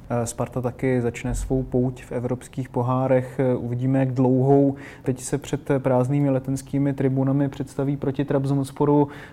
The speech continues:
Je podle tebe Sparta na tu evropskou konfrontaci připravená teď lépe než, eh, v minulých letech?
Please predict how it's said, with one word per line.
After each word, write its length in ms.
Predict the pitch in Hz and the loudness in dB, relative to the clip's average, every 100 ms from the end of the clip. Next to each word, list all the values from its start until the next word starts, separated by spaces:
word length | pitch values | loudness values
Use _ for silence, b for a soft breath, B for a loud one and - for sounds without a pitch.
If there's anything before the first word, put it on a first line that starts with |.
| 143 | -6
Je 200 | 151 131 | 0 0
podle 260 | 127 143 143 | 2 2 4
tebe 220 | 147 147 | 4 2
Sparta 800 | - 143 131 151 147 147 143 - | 2 0 2 6 8 8 6 2
na 100 | 143 | -4
tu 120 | - | -4
evropskou 500 | 139 135 135 - 147 | -2 0 -2 0 0
konfrontaci 720 | 143 147 - 147 143 131 - | 2 0 2 0 2 0 0
připravená 580 | 139 - 143 135 139 135 | -2 -2 -2 0 2 0
teď 340 | 135 131 - - - | 0 -4 -6 -12 -4
lépe 320 | 131 127 127 | -2 0 -2
než, 260 | 123 127 | -2 -2
eh, 140 | 131 127 | -4 -2
v 80 | 123 | -2
minulých 400 | 123 127 127 127 | 0 0 -2 -6
letech? 280 | 123 - | -8 -10